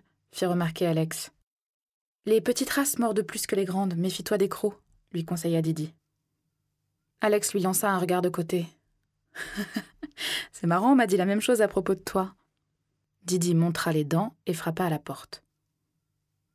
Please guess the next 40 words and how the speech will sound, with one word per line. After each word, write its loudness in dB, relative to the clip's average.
Puis, 0
venu 6
du 2
fond 0
de 2
la 4
maison, 4
Didi 2
entendit 2
une 2
voix 4
d'homme. « 2
Merci, 2
Tibi, -2
je 0
viens 0
tout 0
doux, 2
ma 0
belle, -8
tout 2
doux. » -4
Un 2
homme 4
se 2
présenta 0
dans 0
l'entrée, -2
sa 0
silhouette 0
découpée 2
à 2
contre-jour -2
par -4
la 0
lumière 2
des 0
fenêtres -2
derrière 0
lui. -12